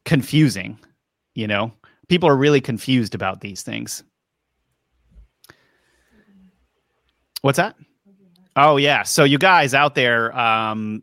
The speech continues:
Lindsay just told me, she reminded me to tell you guys that we have a new shop. It's called shop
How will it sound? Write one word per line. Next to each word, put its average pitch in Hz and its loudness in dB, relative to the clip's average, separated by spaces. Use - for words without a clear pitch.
Lindsay 135 -4
just - -10
told 127 0
me, 110 -4
she - -10
reminded 117 -2
me 104 -6
to 98 -8
tell 147 0
you 131 0
guys 98 -2
that 101 -6
we 117 -6
have 135 0
a 117 -2
new 123 0
shop. - -4
It's - -18
called 104 -6
shop 131 -2